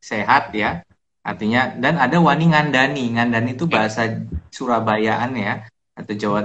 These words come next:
Speaker 1: bahasa Jawanya berani ngomongi, berani
Speaker 2: Ya.
Speaker 1: mengingatkan gitu. Jadi kalau kita silent aja karena kita ewu pakai ewu, takut, sungkan, ya susah gitu. Jadi
Speaker 2: Hmm.
Speaker 1: bahwa sekarang ini memang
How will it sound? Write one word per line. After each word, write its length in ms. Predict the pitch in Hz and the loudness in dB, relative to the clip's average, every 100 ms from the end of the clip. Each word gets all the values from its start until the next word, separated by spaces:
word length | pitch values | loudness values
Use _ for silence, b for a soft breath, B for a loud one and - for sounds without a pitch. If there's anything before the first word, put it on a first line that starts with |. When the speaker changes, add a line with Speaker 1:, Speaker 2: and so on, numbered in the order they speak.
| 104 | -2
Speaker 1:
bahasa 240 | 107 104 110 | -4 -2 -2
Jawanya 480 | 107 107 117 156 | -2 0 0 -2
berani 480 | 127 - 107 139 160 | -2 -2 -2 0 -2
ngomongi, 840 | 143 135 139 143 147 147 131 120 117 - | 0 -2 -2 -6 -6 -6 -6 -8 -10 -8
berani 360 | 113 110 117 123 | -2 -2 2 4
Speaker 2:
Ya. 120 | 101 - | 4 2
Speaker 1:
mengingatkan 800 | 139 139 139 135 - 120 101 95 - _ _ | -8 -4 -2 -4 -2 -2 -2 -6 -16 _ _
gitu. 320 | 104 101 - - _ B _ | -6 -6 -6 -14 _ B _
Jadi 240 | 160 214 | 2 4
kalau 240 | 202 190 180 | 4 2 2
kita 240 | 170 165 | 0 0
silent 480 | 160 147 123 123 120 117 | 2 2 2 0 2 2
aja 480 | 101 110 117 123 | 0 0 2 2
karena 320 | 123 104 104 104 | 0 -2 -2 -2
kita 320 | 113 107 104 | -4 -6 -4
ewu 240 | 110 110 | -2 -2
pakai 320 | 107 98 113 | 0 0 0
ewu, 320 | 110 110 120 113 | -2 -2 -4 -4
takut, 400 | 101 - - 127 | -6 -6 -8 -8
sungkan, 480 | - 110 104 147 147 156 _ _ _ | -6 -4 -2 -4 -6 -10 _ _ _
ya 80 | - | -10
susah 640 | 110 208 214 - 107 113 110 | -4 -4 -4 -2 -2 -4 -6
gitu. 320 | 104 95 95 - _ _ _ - | -8 -8 -10 -12 _ _ _ 0
Jadi 400 | 135 139 120 - | 4 6 6 4
Speaker 2:
Hmm. 80 | 139 | 2
Speaker 1:
bahwa 320 | 127 131 127 131 | 2 2 0 -2
sekarang 400 | - 139 131 131 | 0 2 2 0
ini 160 | 135 208 | 0 0
memang 480 | 139 123 190 190 | 2 2 0 -2